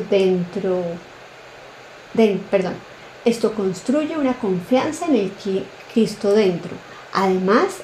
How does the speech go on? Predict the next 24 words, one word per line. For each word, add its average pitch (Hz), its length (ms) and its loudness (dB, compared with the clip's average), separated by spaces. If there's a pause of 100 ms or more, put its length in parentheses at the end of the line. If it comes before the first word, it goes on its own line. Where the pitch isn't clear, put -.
en 202 200 2
la 180 240 0
disposición 262 1160 2
y 208 100 0
habilidad 180 600 2
del 208 160 4
maestro 254 600 2 (460)
para 214 420 4
asistir 269 640 0 (240)
a 202 180 -6 (200)
todo 311 360 2
aquel 240 500 2 (120)
que 202 180 -2
llama, 147 320 -2 (580)
para 202 260 4
desarrollar 180 680 -2
ese 214 200 -2
poder 190 460 -2
crístico - 580 -2 (380)
y 208 60 2
en 190 140 2
general 185 540 0 (340)
para 202 220 2
manejar 233 800 2